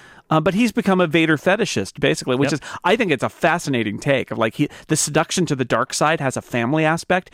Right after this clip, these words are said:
Speaker 1: Your grandfather was Darth Vader, and you've got this guy, whoever Snoke really is, 'cause I'm skeptical about that, that, that, that character is not, that there isn't a, a much more of a story there,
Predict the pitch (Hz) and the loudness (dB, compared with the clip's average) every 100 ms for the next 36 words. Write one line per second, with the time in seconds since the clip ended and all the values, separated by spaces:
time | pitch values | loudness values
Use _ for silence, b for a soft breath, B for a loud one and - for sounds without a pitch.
0 | B - 147 151 151 - 135 127 127 117 | B -2 0 2 2 2 2 2 0 0
1 | 120 117 127 135 107 90 101 b b - | 0 0 0 0 0 -6 -10 b b -4
2 | 165 156 156 135 139 135 127 - 123 120 | 0 2 2 2 0 0 -4 -2 0 0
3 | 117 113 123 143 139 120 - 135 123 - | -2 0 2 2 2 0 0 2 0 -2
4 | 120 - 131 120 127 127 123 135 165 - | -10 -10 -4 -2 0 2 2 2 -2 -6
5 | 127 117 117 - 113 - 131 139 127 117 | -4 -2 -2 -4 -4 -4 -4 0 0 0
6 | 113 117 - - B B 113 - 147 117 | -2 -6 -8 -12 B B -4 -4 -6 -6
7 | - 123 120 - 120 117 120 117 113 110 | -2 -2 -2 -2 -2 -2 -2 -2 -2 -2
8 | 110 - - 127 135 120 123 117 120 110 | -2 -4 -6 -6 -2 -2 -2 -2 -4 -4
9 | 120 131 123 - 143 135 127 143 135 131 | -6 -8 -10 -10 -4 -2 0 0 2 2
10 | 117 _ _ 120 117 - 131 143 151 160 | 0 _ _ -6 -6 -2 0 2 0 0
11 | 170 | 0